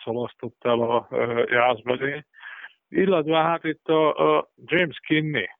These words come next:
ö, egyáltalán nem hozza azt, amit meg-, megszoktunk tőle.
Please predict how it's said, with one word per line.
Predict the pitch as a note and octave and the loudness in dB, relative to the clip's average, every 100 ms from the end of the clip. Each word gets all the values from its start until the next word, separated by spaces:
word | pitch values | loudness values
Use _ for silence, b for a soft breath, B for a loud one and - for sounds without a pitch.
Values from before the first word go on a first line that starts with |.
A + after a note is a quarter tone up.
| _ | _
ö, | B2 B2 A#2+ A#2 A#2 A2+ A#2 G#2+ | 0 2 4 4 2 0 0 0
egyáltalán | - C3+ B2+ D3+ D3+ - D3 D3 | 0 -2 2 0 0 0 0 0
nem | D3+ C#3 | -2 -4
hozza | C#3 C3+ C#3+ | -6 -4 0
azt, | C#3 - C#3 | 0 0 -6
amit | C3 C3+ - | -4 -6 -6
meg-, | C3+ - C#3 C3 | -10 -2 0 0
megszoktunk | C3+ - C3 - C#3 B2+ | -2 -4 -16 -6 -4 -4
tőle. | - C3 C3+ D#3 | 2 2 4 2